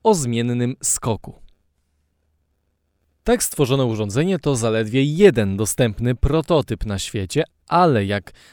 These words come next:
doszukują się młodzi naukowcy, znajduje, może znaleźć potencjalne zastosowanie w wielu gałęziach przemysłu.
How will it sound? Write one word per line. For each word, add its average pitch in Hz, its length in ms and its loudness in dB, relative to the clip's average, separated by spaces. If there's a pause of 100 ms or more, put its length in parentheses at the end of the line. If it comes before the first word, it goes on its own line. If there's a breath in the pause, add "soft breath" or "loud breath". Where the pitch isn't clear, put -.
(120 soft breath)
doszukują 135 800 2
się 107 180 -4
młodzi 117 320 0
naukowcy, 143 540 0 (440 loud breath)
znajduje, 185 680 4 (100)
może 120 500 2 (200)
znaleźć 104 800 -2
potencjalne 147 720 2
zastosowanie 120 760 -2
w 98 120 -8
wielu 147 280 2
gałęziach 110 560 0
przemysłu. - 580 2